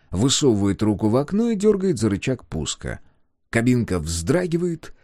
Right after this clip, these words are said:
с визгом срывается с места и отъезжает от станции. Клара и мальчик смеются от восторга, глядя вниз на далёкую деревню. Отсюда она похожа на игрушечный форт у подножия вулкана — сложенный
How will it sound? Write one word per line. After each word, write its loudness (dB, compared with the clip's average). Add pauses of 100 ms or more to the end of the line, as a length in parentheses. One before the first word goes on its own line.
с 0
визгом 4
срывается 2
с -4
места 2
и 6
отъезжает 2
от -4
станции. -8 (640)
Клара 4
и 4
мальчик 0
смеются 2
от -2
восторга, 2
глядя 2
вниз 0
на -2
далёкую 2
деревню. 0 (340)
Отсюда -2
она -4
похожа -4
на -2
игрушечный -4
форт -8 (240)
у 2
подножия 0
вулкана — 0 (480)
сложенный 0